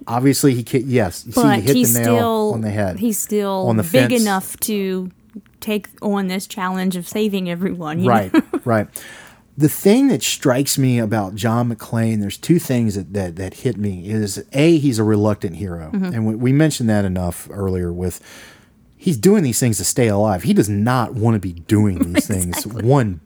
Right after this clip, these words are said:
Speaker 1: bit, and is more than content to lay back and, and let the other guys,
Speaker 2: Mm-hmm.
Speaker 1: you know, handle it. Um,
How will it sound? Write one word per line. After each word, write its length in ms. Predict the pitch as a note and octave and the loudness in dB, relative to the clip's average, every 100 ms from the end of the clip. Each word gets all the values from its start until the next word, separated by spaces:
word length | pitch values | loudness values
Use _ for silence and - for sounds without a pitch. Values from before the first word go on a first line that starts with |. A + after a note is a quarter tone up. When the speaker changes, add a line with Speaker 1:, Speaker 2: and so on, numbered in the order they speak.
| - | 0
Speaker 1:
bit, 280 | A#2 G2+ | 2 2
and 240 | G2 G#2+ G#2 | 0 0 0
is 180 | F#2+ - | -2 -6
more 340 | G#2+ A#2+ F3+ | -2 2 2
than 140 | D#3+ | 2
content 380 | A2 G2 C3 A2 - _ _ _ _ _ - - | 0 -2 0 0 -4 _ _ _ _ _ -20 -6
to 100 | G#2+ | 0
lay 200 | G2+ G2+ | 2 2
back 380 | G2+ F#2 F#2 - - - - _ | 0 -2 -4 -8 -18 -20 -20 _
and, 320 | - G#2+ F#2+ F2+ | -2 0 0 -2
and 160 | G#2 G2 | -4 -2
let 160 | F#2+ | -2
the 120 | - G2+ | -2 0
other 160 | F#2+ | 0
guys, 360 | F2 F2 E2+ E2 | 0 -2 -4 -4
Speaker 2:
Mm-hmm. 380 | G#3+ F3+ F#3 F#3 | -4 -4 -6 -6
Speaker 1:
you 60 | G#2 | -6
know, 120 | D#3+ | -6
handle 380 | - B2+ A2 F#2+ | -4 0 0 -2
it. 120 | E2+ - - - _ | -6 -16 -20 -20 _
Um, 560 | - A#2+ A#2 A2+ G#2 | -4 0 2 0 -2